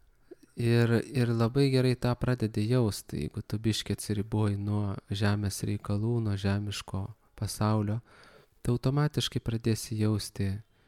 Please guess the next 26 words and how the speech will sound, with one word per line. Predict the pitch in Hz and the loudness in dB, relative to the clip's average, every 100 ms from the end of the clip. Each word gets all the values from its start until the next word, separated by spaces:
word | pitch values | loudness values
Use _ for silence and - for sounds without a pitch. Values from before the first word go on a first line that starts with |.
| _ _ _ - | _ _ _ -6
aukš-, | 107 - | -6 -6
aukštesnį | 190 117 - 110 101 - | -6 -6 -2 -2 -2 -6
pasaulį, | - - - 90 92 98 101 | -8 -8 -6 -6 -4 -6 0
virš | 104 - - | 0 -2 -8
žemės | 104 - 90 90 92 - | -4 0 0 -2 -4 -4
esantį. | 90 - - - - _ _ _ _ _ _ _ _ _ _ _ _ _ _ _ _ _ _ 180 | -6 -6 -12 -14 -20 _ _ _ _ _ _ _ _ _ _ _ _ _ _ _ _ _ _ -6
Ir | 147 110 110 110 107 - _ _ _ _ _ _ - | 2 4 4 4 2 0 _ _ _ _ _ _ -6
labai | 113 131 | -2 0
įdomiai | 123 127 117 107 101 | 2 2 4 2 2
ir | 104 | 2
mokytojas | 127 123 - 98 - | 0 -2 -2 -4 -2
yra | 107 101 | -4 -2
pasakojęs, | - 104 - - 104 98 - | 0 -2 -2 -6 -6 -6 -6
kad, | 101 - - | -8 -4 -2
e, | 95 95 | -2 0
jeigu | 101 - | -4 -4
tu | 104 107 | -4 0
nori | 107 104 98 | 2 2 2
kontaktuot, | 104 98 - 101 - 165 208 - | -2 -2 -4 -4 0 0 0 -6
jeigu | 104 107 | -8 -4
nori, | 101 98 92 | 0 0 0
kad | - 95 | -4 -2
jie | 101 | 0
tau | 95 95 | 0 -2
tiesiogiai | 92 98 - 104 95 87 | -2 -2 0 0 0 -4
apsireikštų, | - 95 87 90 - | -2 -2 -2 -4 -12